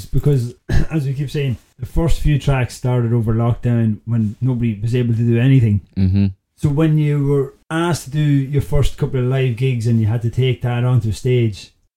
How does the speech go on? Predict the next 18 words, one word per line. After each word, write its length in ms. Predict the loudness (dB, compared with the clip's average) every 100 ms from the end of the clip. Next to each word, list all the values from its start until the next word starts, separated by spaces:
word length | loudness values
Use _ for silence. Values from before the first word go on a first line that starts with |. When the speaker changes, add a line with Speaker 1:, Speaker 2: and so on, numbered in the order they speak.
| _ -2
Speaker 1:
how 60 |
did 120 | 0
that 220 | 0 0 0
feel? 260 | 0 2
Or 60 | 2
how 160 | 2
d-, 140 | 0 -2
was 160 | -2 0
there 100 | 0
a 60 |
lot 180 | 0 2
of 120 | 2
working 280 | 2 0 2
out 200 | 2 2
to 60 | 2
do 180 | 4 6
in 100 | 6
that? 320 | 4 0 -2